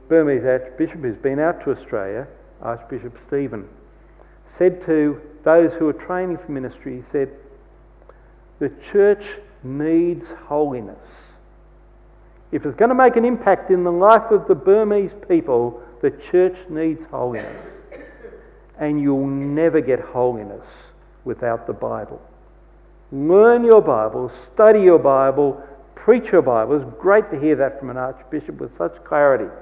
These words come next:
The Bible's gotta be at the centre of our Christian life and ministry. This passage tells us,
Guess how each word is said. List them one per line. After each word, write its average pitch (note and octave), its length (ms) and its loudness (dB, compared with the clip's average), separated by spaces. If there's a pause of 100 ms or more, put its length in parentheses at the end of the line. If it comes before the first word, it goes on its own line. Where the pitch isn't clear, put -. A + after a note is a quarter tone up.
(2500)
The - 60 -10
Bible's D#3 600 0
gotta A#2+ 140 -6
be C3 140 -8
at B2+ 100 -10
the A#2 100 -12 (140)
centre C#3 300 -4
of G#2+ 100 -10
our G#2 140 -10
Christian A2 580 -16
life A2 300 -12 (920)
and G2+ 220 -18
ministry. - 480 -20 (2750)
This - 180 -6
passage C3+ 460 -2 (920)
tells E3+ 240 4
us, D#3+ 120 -4